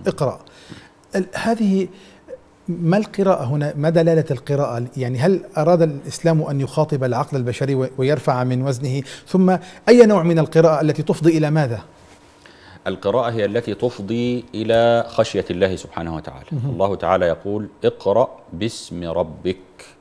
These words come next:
Speaker 2: باسم ربك
Speaker 1: مهم.
Speaker 2: الذي، آه، خلق، خلق الإنسان من علق". شوف حتى هنا في، في السياق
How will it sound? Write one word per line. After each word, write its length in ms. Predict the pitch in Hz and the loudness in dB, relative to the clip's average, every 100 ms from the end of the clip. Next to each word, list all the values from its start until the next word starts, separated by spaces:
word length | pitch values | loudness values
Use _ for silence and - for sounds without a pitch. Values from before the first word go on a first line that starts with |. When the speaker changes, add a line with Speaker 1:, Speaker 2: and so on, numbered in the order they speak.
| _ _ - | _ _ -8
Speaker 2:
باسم 460 | 85 113 - 90 | -6 -6 -8 -8
ربك 460 | 85 85 80 80 82 - - | -4 -4 -4 -8 -8 -10 -12
Speaker 1:
مهم. 260 | 139 117 107 - | -10 -10 -12 -10
Speaker 2:
الذي، 520 | - 95 107 110 113 - | -2 0 0 -2 -4 -8
آه، 300 | 87 80 78 | -4 -2 -2
خلق، 340 | 71 95 78 71 - | -2 -2 -2 -4 -12
خلق 420 | - 113 127 117 | -4 0 2 0
الإنسان 600 | 101 85 95 - 107 110 | -4 -4 -8 -4 -2 -2
من 140 | 107 101 | -4 -4
علق". 300 | 117 117 80 - - - _ _ | -2 -2 -2 -8 -20 -20 _ _
شوف 160 | - 123 | -12 -4
حتى 260 | - - 127 | -4 -2 -4
هنا 200 | 139 127 | -4 -4
في، 160 | 104 | -6
في 80 | 92 | -8
السياق 600 | 104 - 101 120 - - | -10 0 2 2 0 -14